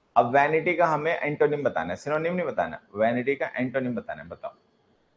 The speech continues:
Vanity का मतलब समझते हैं आप? देखो, Vanity का मतलब होता है, अ, घमंड को क्या कहेंगे?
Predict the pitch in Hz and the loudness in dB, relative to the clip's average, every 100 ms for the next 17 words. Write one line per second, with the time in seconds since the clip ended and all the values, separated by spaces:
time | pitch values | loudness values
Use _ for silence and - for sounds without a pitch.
0 | _ _ _ _ _ _ _ _ _ 113 | _ _ _ _ _ _ _ _ _ 4
1 | 151 180 196 226 226 220 233 214 220 220 | 6 6 4 4 4 4 2 4 2 0
2 | 233 131 - - _ _ _ _ _ - | 0 0 -2 -12 _ _ _ _ _ 4
3 | 127 101 - 120 156 175 196 214 220 190 | 4 6 2 4 4 4 4 4 2 2
4 | 196 196 175 170 165 156 160 196 - - | 6 6 6 4 4 6 6 4 -2 -16
5 | _ _ _ _ _ _ _ 113 117 120 | _ _ _ _ _ _ _ 4 6 8
6 | 117 113 - - _ _ _ _ _ _ | 6 4 -2 -16 _ _ _ _ _ _
7 | _ _ _ _ - 98 101 120 139 147 | _ _ _ _ -12 -4 0 2 2 2
8 | 147 127 127 110 92 92 | 0 4 4 4 0 -4